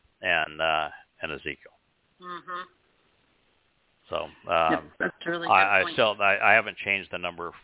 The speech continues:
Speaker 1: from seven thousand because I, I just don't think there's any reason to, considering the, uh, the additional Mizmor, uh, the, uh, seven error factor in the Masoretic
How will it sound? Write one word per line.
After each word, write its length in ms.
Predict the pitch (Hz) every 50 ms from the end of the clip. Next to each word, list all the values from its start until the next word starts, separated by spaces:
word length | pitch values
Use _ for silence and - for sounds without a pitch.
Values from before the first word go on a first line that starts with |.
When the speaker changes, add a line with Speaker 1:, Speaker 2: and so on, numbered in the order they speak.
| _ -
Speaker 1:
from 300 | 95 92 90 92 90 - - -
seven 260 | 90 85 85 80 -
thousand 520 | - 82 80 78 78 69 - 80 76 78 _ _ _ _ _ _ _ _ _ _ _ -
because 400 | 87 78 - 98 90 82 78 78 -
I, 100 | 90 82 80 - -
I 60 | 82
just 200 | 78 78 80 -
don't 180 | - 90 78 -
think 160 | - 82 76 -
there's 220 | 80 76 73 71 82
any 160 | 78 78 76
reason 500 | 73 73 82 85 87 87 80 85 82 76 - -
to, 220 | 80 73 71 71 - _ _ - - - - _ _ _ -
considering 600 | 90 85 76 - - 90 82 76 76 76 73 73
the, 340 | 78 76 76 78 78 80 80
uh, 180 | 80 80 78 85 82
the 200 | 85 82 82 85
additional 500 | 87 82 98 98 92 - - 95 87 82
Mizmor, 640 | 82 85 82 76 - - 85 80 78 80 78 - - _ _ _ - - _ _ -
uh, 440 | 90 87 82 82 80 78 80 80 78 78
the, 380 | 85 87 82 82 80 78 76 76 - - - - -
uh, 240 | 80 78 76 73 73 - - -
seven 280 | 110 92 92 90 85 -
error 260 | 101 95 95 92 85 -
factor 480 | 101 87 78 - _ - 85 80 76 _ _ _ _ _ - - _ _ -
in 140 | 90 90
the 80 | 87 85
Masoretic 600 | 85 87 80 76 - 95 82 80 80 78 78